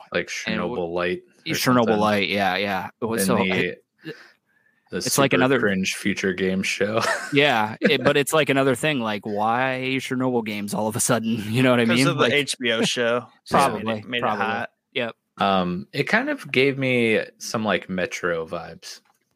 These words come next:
Speaker 1: a little bit.
Speaker 2: A lot of people said that, yeah, definitely. Especially
Speaker 1: Oh,
Speaker 2: the
Speaker 1: nice.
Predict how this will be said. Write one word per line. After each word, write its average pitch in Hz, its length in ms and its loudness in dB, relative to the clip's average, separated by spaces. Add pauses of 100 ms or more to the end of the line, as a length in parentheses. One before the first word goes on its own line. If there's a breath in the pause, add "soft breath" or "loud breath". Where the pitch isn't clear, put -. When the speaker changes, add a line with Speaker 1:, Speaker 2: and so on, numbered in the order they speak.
(120)
Speaker 1:
a - 40 -10
little 82 160 -4
bit. 117 140 -12
Speaker 2:
A 131 80 4
lot 131 260 6
of 123 80 -2
people 117 280 -6
said 98 260 -6
that, 90 220 -8
yeah, 90 240 -10
definitely. 104 480 -10
Especially 110 360 0
Speaker 1:
Oh, 110 120 0
Speaker 2:
the 104 140 -2
Speaker 1:
nice. - 20 -2